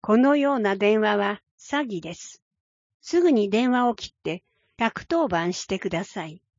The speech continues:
また、このような電話を受けた後にエーティーエムへ行かないでください。詳しくは、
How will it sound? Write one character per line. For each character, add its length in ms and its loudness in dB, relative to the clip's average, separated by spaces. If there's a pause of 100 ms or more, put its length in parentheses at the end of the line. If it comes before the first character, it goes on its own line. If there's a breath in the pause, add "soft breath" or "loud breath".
(760)
ま 140 0
た、 320 -4
こ 120 0
の 160 6
よ 160 2
う 40 0
な 160 2
電 240 0
話 160 2
を 180 2
受 220 -2
け 40 0
た 220 -2
後 220 -6
に 200 -6 (360)
エ 140 2
ー 40 0
テ 160 -4
ィ 160 0
ー 40 -2
エ 40 0
ム 180 2
へ 240 -4 (140)
行 140 -10
か 160 0
な 180 0
い 60 -4
で 120 -10
く 140 -10
だ 140 -10
さ 180 -14
い。 100 -18 (1600)
詳 180 0
し 160 -12
く 120 -6
は、 220 -4